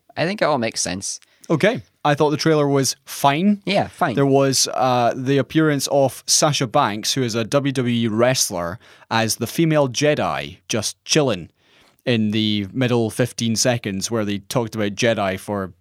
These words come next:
Speaker 2: an inexplicably long period of time.
Speaker 1: Yeah, I, one thing I don't understand about most of the new Star Wars stuff is how nobody knows what the Jedi are,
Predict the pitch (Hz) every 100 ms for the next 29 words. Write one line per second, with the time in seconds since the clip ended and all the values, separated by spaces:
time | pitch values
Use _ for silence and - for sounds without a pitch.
0 | - - 98 107 104 - 127 120 110 101
1 | 101 95 92 104 87 - 90 - - 156
2 | 165 170 165 - - 160 - 196 240 -
3 | 269 185 143 147 151 - 131 135 123 110
4 | 113 - 123 123 113 117 - 95 98 104
5 | 107 - - 117 107 - 113 107 - 127
6 | 127 - _ _ _ - 127 151 214 202
7 | 170 175 175 151 123 - 120 123 113 101
8 | 101 92 90 -